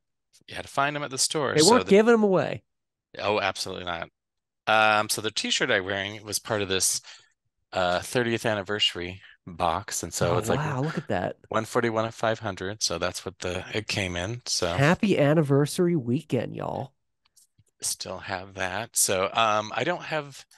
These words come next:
Speaker 1: have the album somewhere, I think. So they did make a Friday thirteenth, uh, album of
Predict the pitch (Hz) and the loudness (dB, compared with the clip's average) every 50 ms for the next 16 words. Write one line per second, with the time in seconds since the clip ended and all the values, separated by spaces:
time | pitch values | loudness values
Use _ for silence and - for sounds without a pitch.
0 | _ _ - 139 - 147 113 113 113 113 107 95 90 - - 117 107 101 95 85 | _ _ -10 -4 0 2 2 2 2 0 -2 -6 -6 -4 -4 -4 -4 -4 -4 -4
1 | 85 85 - 98 92 - - 104 95 92 87 - - - - - 113 117 139 139 | -4 -2 -4 -2 0 2 2 4 4 2 0 -2 -8 -6 -2 0 2 4 4 2
2 | 139 135 127 - 117 - 120 107 98 104 92 - - 98 87 - - - - _ | 2 0 0 0 0 0 0 0 0 -2 -4 -6 -6 -8 -10 -12 -16 -18 -18 _
3 | _ _ - 92 92 90 87 85 85 87 90 - _ _ _ _ _ _ _ _ | _ _ -2 0 2 2 2 2 0 -2 -4 -8 _ _ _ _ _ _ _ _
4 | _ _ _ _ _ _ _ - 107 107 107 104 104 101 92 95 92 - 95 90 | _ _ _ _ _ _ _ 0 2 2 2 2 0 -4 -6 -8 -8 -8 -8 -10